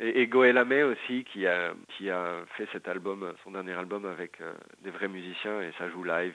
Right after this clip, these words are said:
et ça, ça s'entend, ça déborde, ça, ça ralentit, ça accélère.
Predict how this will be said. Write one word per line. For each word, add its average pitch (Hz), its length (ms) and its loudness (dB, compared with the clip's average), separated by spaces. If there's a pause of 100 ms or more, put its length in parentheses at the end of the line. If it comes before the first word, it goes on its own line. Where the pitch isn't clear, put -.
et 80 140 -10 (240)
ça, - 80 -14 (240)
ça - 140 -12
s'entend, 87 420 -10 (200)
ça 87 80 -14
déborde, 85 420 0 (100)
ça, 78 80 -8 (240)
ça 82 80 -6
ralentit, 87 440 -8
ça - 100 -10
accélère. 78 440 -8